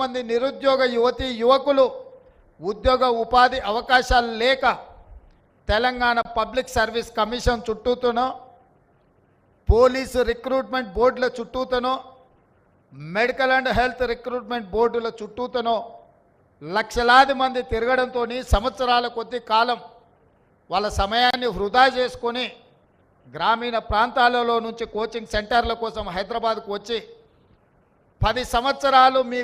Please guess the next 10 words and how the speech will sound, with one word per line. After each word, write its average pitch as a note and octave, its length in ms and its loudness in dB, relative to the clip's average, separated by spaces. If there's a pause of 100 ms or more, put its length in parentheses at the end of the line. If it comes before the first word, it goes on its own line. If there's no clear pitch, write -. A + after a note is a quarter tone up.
విలువైన B3+ 420 2 (180)
వయసు, B3 360 4 (1700)
మీ G3 100 -6 (140)
విలువైన A3 440 2 (160)
కాలము A3+ 400 2 (100)
వృధా F#3+ 300 6 (120)
అయిపోయి A3+ 460 0 (1120)
ఆత్మహత్యలు A3+ 720 0 (140)
చేసుకోవాల్సిన G3 640 -6 (140)
పరిస్థితులు A3 600 -2